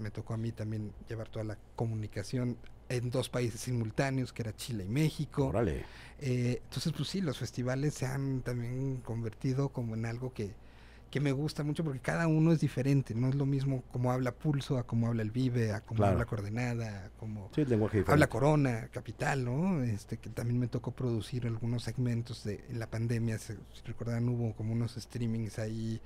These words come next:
Speaker 1: este, que se hicieron justo en media pandemia cuando iba a ser el sh-, el festival en Guadalajara.
Speaker 2: Ujú.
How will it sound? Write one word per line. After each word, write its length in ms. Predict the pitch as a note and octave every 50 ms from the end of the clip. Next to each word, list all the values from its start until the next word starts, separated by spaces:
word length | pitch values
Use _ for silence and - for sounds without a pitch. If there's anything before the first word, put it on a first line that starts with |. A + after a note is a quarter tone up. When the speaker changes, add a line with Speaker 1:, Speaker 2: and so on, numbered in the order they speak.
| - - - - - - - - -
Speaker 1:
este, 760 | G2 C3 G#2 - - - A#2+ A2+ A2 G#2+ G#2 G2 - - - - - - - - - -
que 120 | - C3
se 100 | - -
hicieron 460 | C3 A#2+ - D3 C3 B2+ B2 B2+ C3 A#2
justo 260 | - - C3 - -
en 80 | C3
media 240 | B2+ B2+ B2+ B2+ A#2+
pandemia 320 | - B2 A#2+ B2+ B2+ B2+ B2
cuando 220 | - A#2 A2+ B2
iba 120 | B2 B2
a 40 | A2+
ser 180 | - - C3 B2
el 100 | A#2+ A#2
sh-, 160 | - - - -
el 240 | A#2+ A2+ A2+ A2 G#2 G#2
festival 420 | - - A#2 - - B2 A#2+ A#2+
en 80 | B2 B2
Guadalajara. 640 | B2 A#2+ A#2 A2+ A#2 - - C3 C3+ A#2 A#2 - -
Speaker 2:
Ujú. 360 | - G#2 G2 F2+ A#2 D3+ F#3